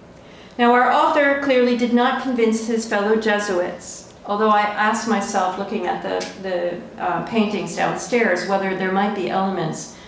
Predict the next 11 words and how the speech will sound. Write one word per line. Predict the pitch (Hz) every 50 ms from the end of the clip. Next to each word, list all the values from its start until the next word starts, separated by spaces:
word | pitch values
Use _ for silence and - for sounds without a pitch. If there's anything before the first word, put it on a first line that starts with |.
| - -
of | - 202 196 196
this | 185 180 180 - - - -
plan | - 208 196 190 185 180 165 160 160 160 160 -
in | 190 196 196 202 196 196
that | 185 - 147 - - - - - - -
representation | 185 180 170 175 175 165 170 165 165 - 185 175 175 175 175 175 160
that | 156 156
haven't | - 170 170 170 170 160 -
yet | 175 170 170 -
been | 170 165 160 156 - - - - - - - - -
discerned. | 180 170 - - 190 175 170 170 165 160 156 151